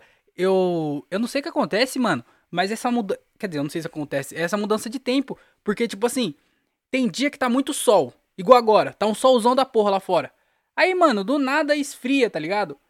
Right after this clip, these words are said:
Aí cai uma puta chuva, e aí fica nessa, mano. No mesmo dia,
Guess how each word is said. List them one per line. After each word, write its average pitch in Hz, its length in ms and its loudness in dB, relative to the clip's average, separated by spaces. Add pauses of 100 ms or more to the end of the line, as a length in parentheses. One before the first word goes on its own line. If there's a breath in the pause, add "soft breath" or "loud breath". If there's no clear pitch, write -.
(260)
Aí 277 160 -2
cai 294 180 0
uma 294 160 0
puta 302 320 -2
chuva, 311 600 -4 (280)
e 277 80 -6
aí 320 120 0
fica 381 220 -6
nessa, 359 280 -4
mano. 208 180 -2
No 214 60 2
mesmo 277 240 2
dia, 254 360 -2